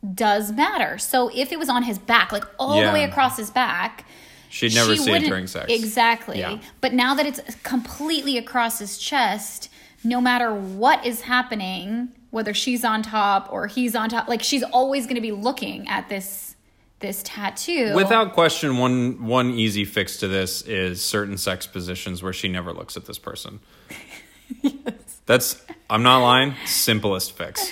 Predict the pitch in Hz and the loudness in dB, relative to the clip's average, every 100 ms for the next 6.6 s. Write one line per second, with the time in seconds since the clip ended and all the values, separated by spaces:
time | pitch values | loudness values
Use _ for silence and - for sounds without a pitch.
0 | - - 123 127 113 113 - 113 110 - | -10 -2 4 6 6 0 0 0 2 2
1 | 104 95 92 - 107 113 110 104 - 85 | 2 2 -2 0 2 2 -2 -6 -6 -8
2 | 92 - 90 87 101 107 - 135 - - | -4 -2 -2 -2 -2 0 0 0 2 4
3 | 190 302 - 392 285 269 277 254 220 233 | 8 8 8 4 6 4 4 0 0 0
4 | 247 240 240 233 - 226 294 - - 277 | -2 -2 0 0 -2 -2 -2 -2 0 -2
5 | - 254 240 233 220 208 220 160 - - | 0 -2 -2 -2 -2 -2 -4 -6 -8 -14
6 | - 311 311 320 302 | -4 -2 -2 -2 -2